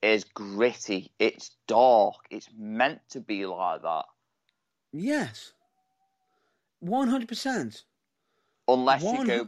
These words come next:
Speaker 1: back to, like, the very first Batman series that was ever made with Adam West.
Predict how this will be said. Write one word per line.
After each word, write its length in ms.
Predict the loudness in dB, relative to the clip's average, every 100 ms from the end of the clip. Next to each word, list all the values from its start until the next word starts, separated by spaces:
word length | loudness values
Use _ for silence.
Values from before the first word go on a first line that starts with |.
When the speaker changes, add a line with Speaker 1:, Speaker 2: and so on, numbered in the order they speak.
| 2
Speaker 1:
back 540 | 4 4 -2 -10 -20 _ _ _ _ -6
to, 100 | -4
like, 500 | 2 2 2 -2 -8 _ _ _ _ _ _ _ _
the 140 | -16
very 340 | -4 0 0 -2
first 460 | -8 -4 -4 -4 -10 -2
Batman 480 | 2 2 0 -4 -4
series 480 | -10 -10 -8 -10 -10
that 140 | -10
was 140 | -2 2
ever 240 | 2 2
made 420 | -2 0 0 -4
with 160 | -4 0
Adam 340 | 0 0 -8
West. 560 | 0 0 0 -8 -20